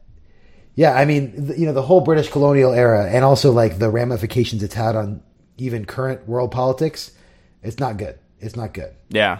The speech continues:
Speaker 2: that's
Speaker 1: Three out
Speaker 2: true.
Speaker 1: of
Speaker 2: It's not even the, the fact that, that they've, like, drawn up all these countries, which is horrible because of, like, I don't know
Speaker 1: Oh,
Speaker 2: what
Speaker 1: I mean, there, there's so much of, like,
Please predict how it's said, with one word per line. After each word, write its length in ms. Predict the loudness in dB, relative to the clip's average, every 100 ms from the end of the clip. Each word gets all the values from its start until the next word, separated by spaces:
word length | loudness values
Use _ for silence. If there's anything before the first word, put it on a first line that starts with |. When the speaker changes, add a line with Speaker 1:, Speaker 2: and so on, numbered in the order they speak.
| 0
Speaker 2:
that's 140 | 4
Speaker 1:
Three 100 | 6
out 40 | 6
Speaker 2:
true. 100 | 4
Speaker 1:
of 120 | 0
Speaker 2:
It's 180 | -6 -2
not 140 | 0
even 200 | 0 -2
the, 100 | -6
the 260 | -6 -4 -6
fact 320 | -2 -2 -2
that, 120 | -6
that 220 | -10 -10 -10
they've, 200 | -10 -2
like, 300 | -2 -2 -6
drawn 340 | 0 2 4
up 160 | 2 2
all 100 | 0
these 180 | -4
countries, 420 | -6 -6 -6 -8 -10
which 140 | -10
is 180 | -10 -10
horrible 680 | -2 2 4 2 -2 -8 -8
because 480 | -10 -6 -4 -6 -10 _ _ _ -8
of, 160 | -8 -6
like, 440 | -4 -4 -4 -20 _ _ _ _
I 100 | -2
don't 120 | 0 4
know 120 | 6
Speaker 1:
Oh, 40 |
Speaker 2:
what 80 | 6
Speaker 1:
I 60 | 4
mean, 120 | 2
there, 160 | -2 -6 -18 _ _ _ 4
there's 220 | 4 6
so 140 | 4
much 220 | 6 4
of, 160 | 2 4
like, 160 | 2